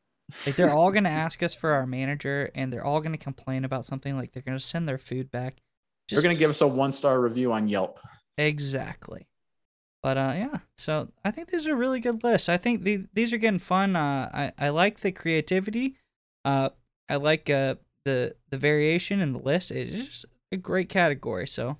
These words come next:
Speaker 1: good job, Nick. I think, I think that was a good one.
Speaker 2: Yeah, it was good. These, these are really fun. Top, the D-, the diva one is kind of fun 'cause there's,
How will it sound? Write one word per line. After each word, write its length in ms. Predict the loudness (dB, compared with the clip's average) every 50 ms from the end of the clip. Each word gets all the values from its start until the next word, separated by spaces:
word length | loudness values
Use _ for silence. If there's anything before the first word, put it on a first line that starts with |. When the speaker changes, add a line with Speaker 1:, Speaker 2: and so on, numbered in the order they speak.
| _ _ _ -6
Speaker 1:
good 160 | -4 -4 -2
job, 260 | 0 0 0 0 0
Nick. 220 | -2 -6 -6 -6 -6
I 80 | -8
think, 260 | -8 -8 -8 -12 -10 -10
I 40 | -12
think 180 | -10 -8 -6 -4
that 80 | -4
was 80 | -4 -6
a 60 | -6
good 220 | -4 -2 -4 -4 -4
one. 160 | -8 -14 -14 _ _ _ _ _ _ _ _ -8
Speaker 2:
Yeah, 160 | -6 -6 -6
it 80 | -4 -4
was 140 | -4 -2 2
good. 160 | 2 2 4
These, 180 | 2 0 2
these 180 | 4 4 6 6
are 80 | 6 6
really 200 | 6 6 4 4
fun. 320 | 2 2 0 2 0 -2
Top, 280 | -2 -2 -2 -2 -4 -6 -6
the 100 | -4 -4
D-, 240 | -2 0 -2 0 0
the 120 | 0 2
diva 240 | 2 4 4 4 4
one 240 | 6 6 4 4 2
is 120 | 0 -2
kind 160 | -2 -2 -2
of 80 | -2 -2
fun 300 | 2 2 2 2 2 0
'cause 140 | -4 -6 -6
there's, 240 | -6 -8 -8 -10